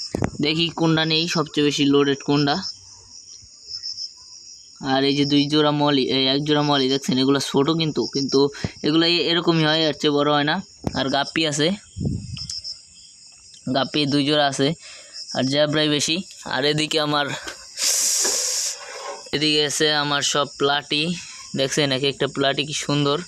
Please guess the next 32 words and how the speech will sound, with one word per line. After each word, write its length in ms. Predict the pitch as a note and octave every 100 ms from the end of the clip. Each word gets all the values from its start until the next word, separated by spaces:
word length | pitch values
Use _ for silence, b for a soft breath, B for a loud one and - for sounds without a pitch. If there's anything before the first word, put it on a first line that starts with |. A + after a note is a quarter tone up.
| B B B -
আর 160 | C3 C3
অনেক 220 | C#3+ C#3+ C#3
বড় 240 | C#3+ C#3+ D3 D3
ব্রুট 280 | D#3 D3+ C#3+ D3+
মাছ, 260 | D3 D3+ - - - B B B B B B B B - - - - - -
মাশাআল্লাহ। 580 | C3+ C#3 C#3 C3+ C3+ D3 - -
আনছিলাম 500 | D3 D3 D3 D3 D#3
একটু 560 | D#3+ E3 D#3+ - E3
আনি, 200 | D3+ D3+ D3+
আর 120 | C#3
এখন 280 | C#3+ D3 D3
কত 240 | D3 D#3+
বড় 240 | D#3 D#3 D3+
বড় 180 | C#3+ C#3
হয়ে 220 | D3 C#3+
গেছে। 240 | C#3+ D3 E3 - B B B B B - -
দোয়া 240 | C#3+ D3 D#3
করবেন 300 | D#3+ D3 D3+
সবাই 320 | - C#3 D3 D3+
এদের 240 | C#3+ C#3
জন্য, 200 | C#3+ C#3+ D3+ F#3+ E3+
যেন 140 | D3 C#3
এগুলো 180 | C#3 C#3
সুস্থ 260 | C#3 D3 -
থাকে। 300 | D3 C#3+ D#3+ F#3 B B B B B
আর 260 | C3+ C3+ C#3
এই 160 | C#3+ C#3+
যে 120 | D3 D3 D3+
এটার 200 | D#3 D#3+ D#3
পেটে 220 | D#3 D#3+
অনেক 300 | D#3 E3 E3
বাচ্চা, 380 | D#3 D3+ - D3+